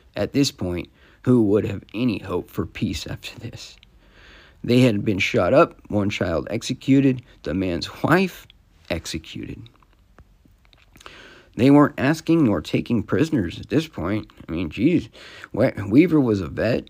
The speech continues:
and I'm sure he was resigned to die. If not for the rest of his children, the feds would have just killed and burnt the cabin down.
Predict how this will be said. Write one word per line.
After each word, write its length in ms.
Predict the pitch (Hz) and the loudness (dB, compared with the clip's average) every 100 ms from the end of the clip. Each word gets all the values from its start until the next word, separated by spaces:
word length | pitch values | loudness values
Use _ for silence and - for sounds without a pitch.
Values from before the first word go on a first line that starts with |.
| - | -4
and 140 | 110 | 0
I'm 100 | 123 | 0
sure 300 | 113 - 151 | -2 0 0
he 160 | 120 101 | 2 0
was 220 | 87 92 | -2 -6
resigned 500 | 92 92 104 127 113 | -6 -4 0 0 0
to 80 | 95 | -4
die. 480 | 95 143 92 - - _ _ _ | -2 -2 -2 -6 -16 _ _ _
If 160 | - 131 | -6 0
not 240 | 135 - | 0 0
for 80 | 117 | 0
the 80 | 104 | 2
rest 240 | 104 - | 0 -2
of 80 | 73 | -8
his 140 | 69 | -10
children, 580 | - - 143 139 117 110 | -8 2 4 4 2 -2
the 80 | - | -4
feds 400 | 117 139 127 - - - | 2 2 2 -2 -14 0
would 160 | 180 | 2
have 120 | 160 135 | 2 0
just 260 | 135 - | -6 -8
killed 340 | - 113 147 127 | -2 2 4 4
and 140 | 101 | 0
burnt 240 | 95 127 | 0 -2
the 60 | - | -4
cabin 340 | - 101 95 | -4 -4 -4
down. 380 | - 85 127 90 | -6 -4 -4 -4